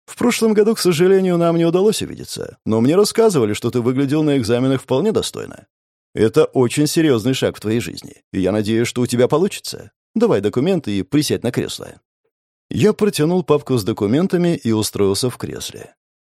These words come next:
Взгляд проскользил по стройным ногам женщины, но я поспешил отвести его в сторону. Новость о нашем далеком родстве заметно сбила мой настрой.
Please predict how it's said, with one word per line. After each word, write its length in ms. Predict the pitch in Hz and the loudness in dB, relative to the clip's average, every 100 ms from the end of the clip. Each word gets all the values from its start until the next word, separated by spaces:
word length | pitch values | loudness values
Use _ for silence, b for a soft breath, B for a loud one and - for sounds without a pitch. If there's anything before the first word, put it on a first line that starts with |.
| _ - | _ -10
Взгляд 580 | 247 175 117 151 202 170 | -4 0 2 4 2 0
проскользил 600 | - - 143 135 147 190 | -2 0 2 2 2 0
по 140 | 107 | 0
стройным 420 | 104 101 110 104 | -2 0 0 0
ногам 280 | 104 101 101 | -2 -2 -2
женщины, 480 | 101 170 - 143 139 | 0 -2 0 0 0
но 240 | 110 120 | 0 0
я 180 | 147 147 | 0 0
поспешил 540 | 165 170 - 147 156 156 | -2 -4 -4 -4 -2 -2
отвести 480 | 165 165 185 - | -2 -2 -6 -4
его 140 | 90 104 | -4 -4
в 60 | |
сторону. 460 | - 80 58 - - _ _ _ _ _ - | -4 -8 -10 -12 -18 _ _ _ _ _ -6
Новость 600 | - 131 233 180 156 - | -2 2 4 4 2 0
о 80 | 113 | 2
нашем 340 | 135 131 123 | 2 0 0
далеком 400 | 113 117 135 117 | 2 2 0 2
родстве 540 | 113 107 - 139 127 - - | 0 0 0 0 0 -4 -10
заметно 500 | 104 120 196 208 202 | -4 -2 -2 0 -2
сбила 340 | 120 208 202 | 0 0 0
мой 120 | 92 | -2
настрой. 500 | 67 - - 55 50 | -4 -8 -10 -12 -16